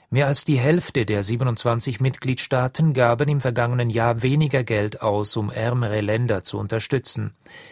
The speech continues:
Sie entfernten sich damit vom Ziel, bis zweitausendfünfzehn null Komma sieben Prozent ihrer jeweiligen Wirtschaftsleistung für die Entwicklungshilfe zu verwenden.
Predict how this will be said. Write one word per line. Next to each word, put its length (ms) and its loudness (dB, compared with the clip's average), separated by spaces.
Sie 160 0
entfernten 520 0
sich 260 -2
damit 320 0
vom 220 -2
Ziel, 440 -2
bis 260 -2
zweitausendfünfzehn 1160 -2
null 220 4
Komma 260 0
sieben 340 0
Prozent 540 -2
ihrer 180 0
jeweiligen 640 -2
Wirtschaftsleistung 920 -2
für 140 -4
die 120 -4
Entwicklungshilfe 840 -6
zu 140 -6
verwenden. 560 -4